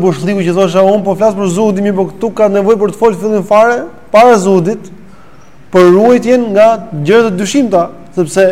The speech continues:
ruajtja nga gjërat e dyshimta është përpara zuhdit, para largimit nga dynjaja." Pastaj, duke menduar, thash, "Para se të flas për dyshimtat, ne duhet të flasim një për lënien nga har-, për lënien e harameve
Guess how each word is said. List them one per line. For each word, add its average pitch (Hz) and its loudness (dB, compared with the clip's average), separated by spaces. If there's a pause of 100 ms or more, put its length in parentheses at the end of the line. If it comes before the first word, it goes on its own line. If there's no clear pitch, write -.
(320)
ruajtja 214 2
nga 202 0
gjërat 226 2
e 185 -6
dyshimta 214 -2
është 185 -8
përpara 240 2
zuhdit, 196 0 (400)
para 196 4
largimit 233 0
nga 226 0
dynjaja." 147 -2 (520)
Pastaj, 185 0
duke 196 0
menduar, 214 0
thash, 165 0
"Para 220 4
se 208 -4
të 202 -6
flas 196 2
për 180 -2
dyshimtat, 156 -2 (120)
ne 147 -4
duhet 147 -2
të 156 -14
flasim 170 2
një 180 2
për 160 -2
lënien 180 2
nga 170 4
har-, 165 0
për 165 -2
lënien 185 2
e - 2
harameve 180 2